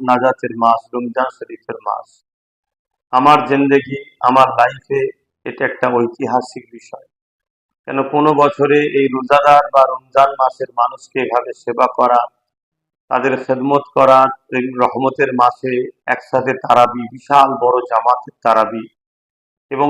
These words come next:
দ্বিতীয় দিন জুমা পড়েছেন, জুমা প্রায় সময় পড়ে থাকে, কিন্তু এই যে রহমতের মাস, একসাথে সেহরি করা, একসাথে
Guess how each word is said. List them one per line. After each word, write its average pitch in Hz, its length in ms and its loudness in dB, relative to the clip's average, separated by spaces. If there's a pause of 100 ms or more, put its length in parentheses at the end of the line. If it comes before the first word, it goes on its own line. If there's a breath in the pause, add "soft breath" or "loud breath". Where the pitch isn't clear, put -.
দ্বিতীয় 147 360 -2
দিন 147 160 2 (100)
জুমা 139 360 4
পড়েছেন, 131 440 -4 (320)
জুমা 156 360 0
প্রায় 143 340 -2
সময় 131 280 -2
পড়ে 120 260 -6
থাকে, 117 300 -10 (640)
কিন্তু 139 160 -10
এই 160 140 -4
যে 160 80 2
রহমতের 143 640 0
মাস, 120 240 2 (160)
একসাথে 131 320 -8 (100)
সেহরি 131 400 -2
করা, 135 260 4 (140)
একসাথে - 300 -8